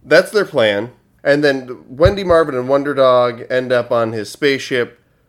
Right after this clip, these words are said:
where they spend, like, a good, I don't know, third of the episode just telling him about Superman's origin.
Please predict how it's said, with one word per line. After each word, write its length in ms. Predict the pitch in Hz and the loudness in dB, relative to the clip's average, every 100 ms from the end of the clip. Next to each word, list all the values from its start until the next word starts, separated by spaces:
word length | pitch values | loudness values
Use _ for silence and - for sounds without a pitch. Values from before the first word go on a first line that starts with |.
| _ - | _ -6
where 600 | 120 123 117 110 104 113 | 2 4 4 2 -2 -4
they 220 | 120 131 | -6 -6
spend, 540 | - 165 147 139 123 | -4 0 2 0 -2
like, 160 | - 123 | -8 -6
a 100 | 117 | -8
good, 520 | 107 160 147 117 - _ - | -4 -2 -2 -4 -16 _ -4
I 100 | 139 | -4
don't 80 | 156 | -2
know, 120 | 113 | -4
third 420 | 110 - 139 147 | -6 -4 -2 -2
of 60 | 131 | -2
the 160 | 120 131 | -2 -2
episode 480 | 135 120 117 107 | -2 -6 -4 -4
just 240 | 127 147 - | -4 -6 -4
telling 720 | 147 147 135 123 113 - - 123 | -4 -2 -2 -4 -8 -12 -18 -8
him 340 | 127 117 110 | -4 -4 -4
about 480 | 107 117 110 104 - | -4 0 0 -2 -6
Superman's 560 | - 151 131 117 101 | -10 -6 -4 -2 -2
origin. 520 | 127 107 92 101 147 | -2 -4 -4 -8 -12